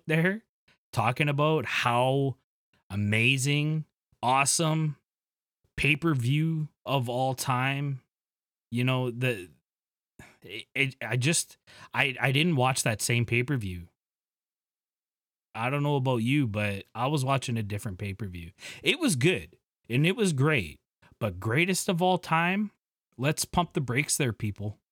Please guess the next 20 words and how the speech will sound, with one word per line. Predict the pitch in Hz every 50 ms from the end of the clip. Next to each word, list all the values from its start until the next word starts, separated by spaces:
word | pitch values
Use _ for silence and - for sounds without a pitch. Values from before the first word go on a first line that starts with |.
| _ _ _ _ _ _ _ _ _ -
It | 113 113 110
wasn't | 110 117 123 123 120 139 123 110
that | 120 113 113 113 -
good. | - 104 101 98 95 95 - _ _ _ _ -
It | 110 101
had | 95 - - 113 113 120 123
its | 127 123 117 - -
moments | 110 104 113 113 113 113 107 - -
of, | 110 101 98 95 90 90 - - _ _ _ _ _ _ _ _ _ _ _ _ _ _ _ _ _ _ _ _ _ _ _ _
"What | 107 113 117 - -
the | 120
fuck's | - - - 117 107 - - -
going | - 107 101 98 92 92
on?" | 104 107 95 85 82 82 - _ _ _ _ _ _ _ _ _ _ _ _ _ _ _ _ _ _ -
You | 101 98
know | 98
what | 98 98 92 92
I | 90
mean? | 90 92 95 101 104 110 - _ _ _ _ _ -
So, | - - 95